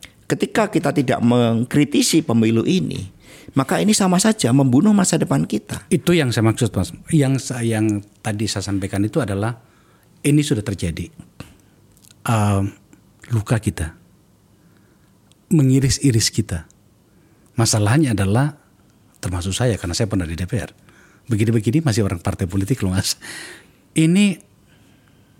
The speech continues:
Speaker 2: ada beberapa bagian yang mengiris saya, yang tampaknya juga saya yang pernah membuatnya gitu. Maka mau tidak mau, ini kita harus memulai pikiran bersih ini.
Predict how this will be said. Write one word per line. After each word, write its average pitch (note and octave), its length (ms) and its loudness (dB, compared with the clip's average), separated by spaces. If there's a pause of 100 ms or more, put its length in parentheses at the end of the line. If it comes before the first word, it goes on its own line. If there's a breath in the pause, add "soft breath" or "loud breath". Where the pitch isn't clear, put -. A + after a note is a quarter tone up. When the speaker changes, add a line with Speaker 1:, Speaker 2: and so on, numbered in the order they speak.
(100)
Speaker 2:
ada D#3 160 2
beberapa B2+ 400 2
bagian B2 320 2
yang C#3 160 6
mengiris C#3 320 4
saya, D3+ 240 2
yang E3+ 160 4
tampaknya F3 400 4
juga F3+ 240 2 (160)
saya G3+ 320 4
yang F3 80 0
pernah F#3 240 0
membuatnya C#3 640 0
gitu. D#2+ 240 -12 (800 loud breath)
Maka C#3+ 320 2
mau D3 240 4
tidak B2 240 0
mau, G#2+ 400 2
ini D3+ 400 2 (320 soft breath)
kita A#2 240 -2
harus - 80 -8
memulai A2 320 0
pikiran G2+ 480 -2
bersih F#2+ 320 -8
ini. G#2 240 -4